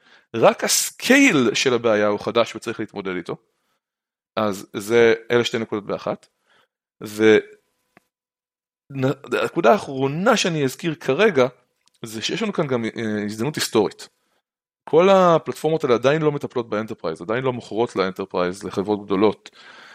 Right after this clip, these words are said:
ואני חושב שככל שחברות גדולות יח-, יבנו את הפוליסי שלהם סביב זה, והרגולטורים גם יראו מה חברות עושות וידרשו את זה בעצם, אז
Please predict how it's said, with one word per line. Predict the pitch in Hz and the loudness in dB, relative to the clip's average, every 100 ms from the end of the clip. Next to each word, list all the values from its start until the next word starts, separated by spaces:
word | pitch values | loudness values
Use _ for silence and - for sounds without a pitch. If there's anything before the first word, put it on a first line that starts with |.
| - _ _ | -20 _ _
ואני | 104 101 101 107 104 | -14 -12 -2 0 0
חושב | 104 101 - 190 | -6 -4 2 2
שככל | 175 147 113 139 175 | 0 -8 -4 -4 -2
שחברות | - 160 147 131 117 - 107 135 | 0 2 4 2 0 -8 -10 -8
גדולות | 120 139 139 | -4 -4 -4
יח-, | 107 - - | -8 -10 -14
יבנו | 110 101 135 208 | -14 -10 -2 -2
את | 185 | -2
הפוליסי | - 151 165 - | -2 -2 -2 -4
שלהם | 107 98 95 | -6 -6 -6
סביב | 90 110 139 147 | -8 -4 -4 -4
זה, | 95 69 _ _ _ _ _ - | -8 -12 _ _ _ _ _ -4
והרגולטורים | 104 104 107 120 156 170 139 113 107 | -2 -2 0 2 2 0 -2 -4 0
גם | 131 151 104 | 4 4 0
יראו | 98 - 139 | -6 -8 -6
מה | 143 | -4
חברות | 135 113 107 135 | -4 -4 -2 -4
עושות | - - 147 - 101 | -6 -4 -4 -4 -8
וידרשו | 107 107 104 - - 226 | -10 -8 -8 -6 -2 -2
את | 208 | -2
זה | 113 104 | -4 -2
בעצם, | 95 92 - 92 85 _ _ _ _ _ _ _ | -2 -2 -4 -8 -8 _ _ _ _ _ _ _
אז | 117 110 95 - - | 0 0 -2 -6 -12